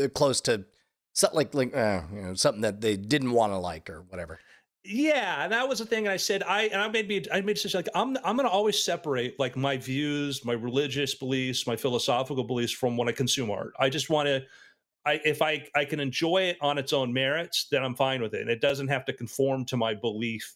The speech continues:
Speaker 2: for me to go, like, "Well, this is how I know the world works, so this is wrong, reject it." I'll be like,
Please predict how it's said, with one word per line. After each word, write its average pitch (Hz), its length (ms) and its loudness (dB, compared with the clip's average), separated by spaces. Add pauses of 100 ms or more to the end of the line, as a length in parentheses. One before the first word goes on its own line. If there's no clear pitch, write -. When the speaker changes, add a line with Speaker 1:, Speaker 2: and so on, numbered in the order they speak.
Speaker 2:
for - 160 -6
me 117 80 0
to 113 80 -2
go, 107 140 2
like, 104 100 -2
"Well, 147 80 -4
this 233 140 2
is 170 80 -2
how 185 160 2
I 269 80 0
know 175 120 2
the 131 80 0
world 117 240 2
works, 160 260 2
so 156 60 -4
this 208 120 2
is 185 120 0
wrong, 339 560 0
reject 302 460 0
it." 160 160 2
I'll 160 60 -2
be 175 120 0
like, 147 240 -2